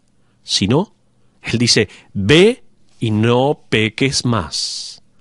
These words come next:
Otra defensa que imponen estas personas que están defendiendo el pecado de Sodoma, ellos dicen que el homosexual está simplemente haciendo lo que le viene por naturaleza.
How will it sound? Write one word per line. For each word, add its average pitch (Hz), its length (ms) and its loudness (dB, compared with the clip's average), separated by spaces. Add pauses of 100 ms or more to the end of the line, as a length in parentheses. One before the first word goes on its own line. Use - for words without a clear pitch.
(1300)
Otra 123 480 2
defensa 117 600 0
que 117 100 -2
imponen 117 520 0
estas 117 220 -2
personas 117 600 0 (560)
que 117 160 0
están 143 340 0
defendiendo 117 1120 2 (380)
el 98 100 -2
pecado 143 560 0
de 147 80 2
Sodoma, 92 600 -2 (560)
ellos 110 320 0
dicen 120 360 0
que 110 140 -2
el 107 100 2
homosexual 117 640 0
está 120 220 -2
simplemente 147 800 0
haciendo 139 480 0
lo 110 180 0
que 104 160 -2
le 101 140 0
viene 143 500 0 (380)
por 95 220 -4 (340)
naturaleza. 87 880 -6